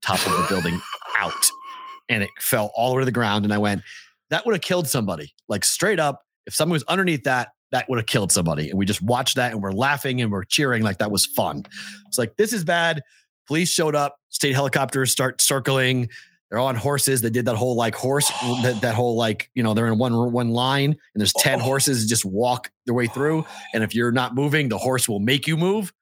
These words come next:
Speaker 1: Yeah, that's what, that what went on when UMass was in the Final Four. But from there, I went to go, did, I was play-by-play for U V A women's basketball and called them in the tournament. And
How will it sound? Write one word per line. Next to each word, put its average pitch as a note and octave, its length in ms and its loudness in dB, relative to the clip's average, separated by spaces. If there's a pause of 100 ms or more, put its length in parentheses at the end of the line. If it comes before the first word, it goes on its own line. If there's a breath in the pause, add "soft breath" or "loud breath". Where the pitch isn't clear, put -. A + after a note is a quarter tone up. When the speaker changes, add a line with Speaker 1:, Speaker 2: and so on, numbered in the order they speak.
(600)
Speaker 1:
Yeah, G#2 180 0
that's G2 240 0
what, G2 160 -4
that A2 160 0
what G#2 80 0
went G2 160 0
on F#2 240 0
when G2 140 -2
UMass F#2+ 300 0
was F#2+ 100 -6
in F2+ 60 -2
the F#2 60 -4
Final F#2+ 260 -4
Four. F2+ 280 -4 (520 loud breath)
But A#2+ 240 0 (140)
from C#3+ 200 -4
there, D#3+ 280 2
I C3 140 0
went C#3 240 0
to C3+ 120 0
go, B2 280 2
did, A#2 420 0
I A#2 60 0
was A2 140 0
play-by-play A2+ 500 2
for G#2 380 0
U A2 160 0
V G#2+ 180 2
A G#2+ 80 2
women's G#2 320 2
basketball A#2+ 640 0
and F#2+ 160 -4 (800)
called A#2+ 240 -2
them D3 180 2
in C#3 60 0
the C3 80 2
tournament. B2+ 560 0 (400 loud breath)
And A#2+ 100 -2